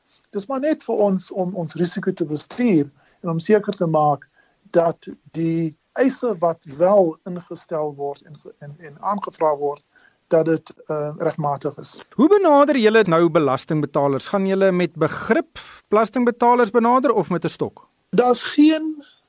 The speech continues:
Speaker 1: bedoeling by ons of intensie by ons om 'n sent meer of minder in te vorder van wat regmatig aan die staat behoort nie. Ons het nie 'n ideologiese of 'n emosionele standpunt wat sê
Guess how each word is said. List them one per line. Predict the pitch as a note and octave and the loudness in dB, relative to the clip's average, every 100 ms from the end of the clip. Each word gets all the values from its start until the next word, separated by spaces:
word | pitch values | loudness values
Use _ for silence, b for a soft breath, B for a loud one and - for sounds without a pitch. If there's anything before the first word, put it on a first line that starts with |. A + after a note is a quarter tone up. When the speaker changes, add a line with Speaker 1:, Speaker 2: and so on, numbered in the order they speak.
| - | -6
Speaker 1:
bedoeling | F3+ D3+ G3+ G#3+ G#3 | -6 -2 -2 -2 -2
by | F3 E3 | -4 -4
ons | F3 F3 - | -6 -8 -10
of | D#3+ | -10
intensie | D#3+ - F#3+ F#3+ F3+ | -8 -2 0 0 -2
by | D#3+ | -2
ons | D3+ D#3+ D#3 D3+ - - | 0 -2 -2 -6 -10 -8
om | - F3 E3 E3 - _ _ - | 0 0 0 -4 -8 _ _ -8
'n | F#3 | -6
sent | - - B3 B3+ A#3 - | -4 0 2 4 2 0
meer | D#3 D#3+ E3+ F3+ F3+ E3+ _ - | -2 2 4 6 4 0 _ -10
of | F3+ - | -10 -8
minder | D#3 D#3+ D#3+ D#3+ D#3+ _ _ _ _ | -8 -2 2 0 0 _ _ _ _
in | F#3 E3+ | -4 -4
te | E3+ | -4
vorder | - D#3+ D3+ D#3 | -4 -2 0 -2
van | C#3+ D#3+ D3 | -6 -8 -2
wat | D3 C#3+ - | -2 -2 -6
regmatig | E3 D3 D#3 D3+ D3+ E3 D3 - - | -2 -2 -2 -4 -2 0 -2 -4 -12
aan | D#3+ D3 | -8 -6
die | D3 | -6
staat | - D#3+ D3+ | -4 -4 -4
behoort | - C#3 C#3 C#3+ - | -6 0 2 0 -6
nie. | C#3 _ B B B _ | -20 _ B B B _
Ons | A3 A#3+ A3+ | 2 2 4
het | G#3+ G#3 | 2 2
nie | G#3 | 0
'n | G3 F3+ | 2 2
ideologiese | E3 D#3+ E3+ G#3+ A#3+ A3 A3+ G#3+ | 0 4 4 4 2 -2 2 0
of | G3 F3+ E3 | 0 -4 -6
'n | F3 | -8
emosionele | D#3+ D#3 - D#3+ D#3+ F#3 F#3+ F3+ F3+ b b b b | -8 -8 -6 -4 2 4 6 4 0 b b b b
standpunt | - - G3 F3+ - E3+ D#3+ D#3+ | -10 -2 0 0 0 0 0 -6
wat | D3+ D3+ | -6 -6
sê | - F#3 E3+ E3 D#3 D#3 | -2 2 4 4 2 -2